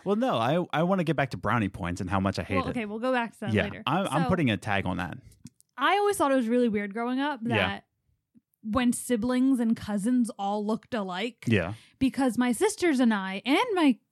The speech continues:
Speaker 2: three female cousins, so we all look like different sides of the family. So my older sister looks like my dad's dad's side.
Speaker 1: Right.
Speaker 2: My little sister looks like my mom's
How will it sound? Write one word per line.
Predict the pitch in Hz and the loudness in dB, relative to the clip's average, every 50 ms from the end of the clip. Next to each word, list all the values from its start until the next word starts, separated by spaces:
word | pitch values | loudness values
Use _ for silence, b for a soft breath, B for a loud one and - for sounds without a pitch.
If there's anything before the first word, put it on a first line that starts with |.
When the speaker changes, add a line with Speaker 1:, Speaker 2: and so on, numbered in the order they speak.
| _ _ _ | _ _ _
Speaker 2:
three | - 262 262 277 269 269 262 254 | -6 -4 -2 0 0 2 0 0
female | 240 - 262 254 240 233 226 214 208 | 0 0 2 2 4 2 2 0 -2
cousins, | - - 262 277 254 220 220 196 220 226 226 233 240 - - - B B B B B B B B B _ | -2 0 0 0 2 0 -2 -4 -4 -4 -6 -6 -6 -6 -10 -12 B B B B B B B B B _
so | - - 233 220 | -8 -6 -4 0
we | 233 302 320 302 | 0 0 0 0
all | 240 277 285 311 359 359 285 | 0 0 0 2 0 0 -2
look | 285 277 - | -4 -4 -2
like | 269 240 214 170 | 0 4 4 6
different | - 233 226 226 226 220 208 | 6 4 4 2 2 0 2
sides | 233 202 - | 0 0 0
of | 202 202 | 0 -2
the | 196 202 | -2 -4
family. | 196 208 - - | -6 -8 -8 -6
So | 202 - 240 | -4 -2 0
my | 226 226 - | 0 0 0
older | 247 269 285 311 | 0 0 0 -2
sister | 320 330 - - 285 | -4 -4 -2 0 0
looks | 262 254 240 - - | 2 2 0 0 -2
like | 254 233 214 - | -2 -2 0 0
my | 214 214 220 | 0 0 0
dad's | 180 226 214 202 202 190 180 - - | 0 2 2 2 0 0 -4 -6 -10
dad's | - 208 185 180 - 202 - | -10 -8 -8 -8 -10 -14 -14
side. | - - 78 60 57 - - - | -14 -14 -14 -14 -16 -16 -6 0
Speaker 1:
Right. | 143 131 104 85 - b b b b b b - | 2 4 4 2 0 b b b b b b -6
Speaker 2:
My | 226 226 226 | -4 -2 0
little | 233 262 330 359 | 0 0 0 2
sister | - 349 - - 277 262 | 0 0 0 0 0 0
looks | 254 247 - | 0 0 -2
like | 240 190 - | -2 -2 -2
my | 226 226 | 0 0
mom's | 220 214 214 208 220 208 208 208 202 208 208 202 214 202 - | 2 4 4 4 4 4 4 2 2 2 2 2 0 0 -2